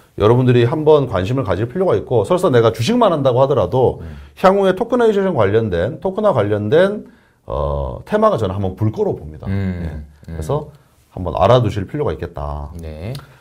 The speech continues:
Speaker 1: 세 번째 테마는 이제 이 에이아이와 크립토가 만나는 뭐 에이전트 이코노미 이렇게 써놨는데,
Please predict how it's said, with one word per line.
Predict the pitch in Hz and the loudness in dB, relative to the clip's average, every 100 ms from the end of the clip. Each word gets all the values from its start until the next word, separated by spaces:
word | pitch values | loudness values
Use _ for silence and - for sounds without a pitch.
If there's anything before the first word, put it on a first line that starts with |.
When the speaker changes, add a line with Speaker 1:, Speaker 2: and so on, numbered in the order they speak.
| _ | _
Speaker 1:
세 | - 202 | 4 6
번째 | 254 247 226 | 6 4 4
테마는 | 202 175 190 156 | 4 2 2 2
이제 | 104 107 98 | 2 2 2
이 | 92 92 90 - | 0 0 -2 -2
에이아이와 | 110 175 202 190 180 165 151 | 2 6 6 6 6 4 2
크립토가 | 185 175 175 139 143 131 127 - | 0 -2 -2 2 4 2 -2 -6
만나는 | 87 92 95 82 87 135 | -6 -4 -4 -6 -8 -8
뭐 | 87 82 | -6 -2
에이전트 | 113 131 123 120 | 0 -2 -4 -8
이코노미 | 95 107 101 | -8 -8 -8
이렇게 | 87 95 | -8 -10
써놨는데, | - 127 123 85 95 104 | -8 -6 -6 -4 -4 -4